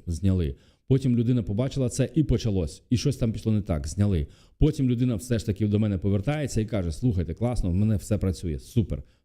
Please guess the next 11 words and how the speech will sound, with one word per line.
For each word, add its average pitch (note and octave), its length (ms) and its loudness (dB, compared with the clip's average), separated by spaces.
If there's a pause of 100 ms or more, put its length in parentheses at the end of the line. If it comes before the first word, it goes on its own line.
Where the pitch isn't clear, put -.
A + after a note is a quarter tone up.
Тобто G2 220 -2
ваша D#3 260 0
задача C#3+ 400 -2 (100)
коротко C#3 320 -2
розповісти A2+ 540 0 (200)
протягом E2+ 440 2
доби, G2 300 2
що B2+ 180 -2
з A2 60 -2
вами G#2+ 200 0
відбувається. D#2+ 680 -6